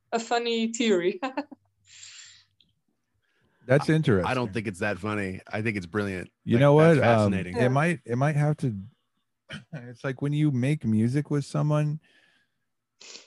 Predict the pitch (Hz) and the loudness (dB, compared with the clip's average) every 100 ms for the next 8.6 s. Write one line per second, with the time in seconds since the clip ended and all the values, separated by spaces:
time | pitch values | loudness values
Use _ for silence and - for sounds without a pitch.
0 | _ - 117 107 117 107 - 110 113 113 | _ -2 0 2 0 -4 -4 0 0 0
1 | 107 98 98 101 98 95 90 85 95 92 | 0 0 0 0 0 0 -2 -4 -6 -4
2 | 95 95 95 92 92 90 87 82 90 90 | -2 -2 -2 -2 -2 -2 -4 -4 -4 -2
3 | 90 87 82 78 _ _ _ - 101 85 | -2 -2 -6 -12 _ _ _ -4 -2 -2
4 | 85 82 76 78 - - - 208 226 101 | -8 -10 -14 -16 -20 -20 -12 -6 -4 -6
5 | - 120 151 156 135 165 160 156 101 156 | -4 -2 2 4 6 4 6 4 4 4
6 | 180 - 110 92 - 113 123 123 127 127 | 2 0 -2 -4 -6 -4 -2 0 0 -2
7 | 139 131 123 - 120 117 98 101 101 113 | -2 -2 -2 -2 -2 -2 -4 -4 -2 0
8 | 113 156 123 127 123 120 | 0 0 -2 -2 -2 -6